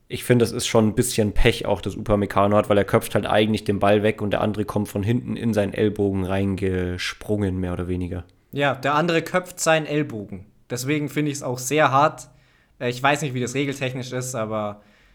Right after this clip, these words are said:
Speaker 2: wär eigentlich besser gewesen, denk ich, wenn man Elfmeter und keine Karte dafür gibt. Wär aus meiner Sicht fairer gewesen, weil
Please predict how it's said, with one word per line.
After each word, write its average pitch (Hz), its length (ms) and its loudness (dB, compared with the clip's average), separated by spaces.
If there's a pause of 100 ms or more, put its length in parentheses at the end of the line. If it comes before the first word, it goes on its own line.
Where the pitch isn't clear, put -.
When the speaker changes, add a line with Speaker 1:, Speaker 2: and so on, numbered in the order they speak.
(140)
Speaker 2:
wär 131 200 0
eigentlich 127 460 -6
besser 139 260 -2
gewesen, 127 460 -2
denk 120 240 -4
ich, 117 260 -12
wenn 120 140 -2
man 113 400 -4
Elfmeter 120 560 -4
und 110 180 -8
keine 120 300 -2
Karte 107 320 -2
dafür 104 240 -8
gibt. - 420 -10
Wär 123 160 -2
aus 127 120 -2
meiner 156 180 4
Sicht 147 160 0
fairer 151 280 4
gewesen, 123 460 0
weil 117 320 -2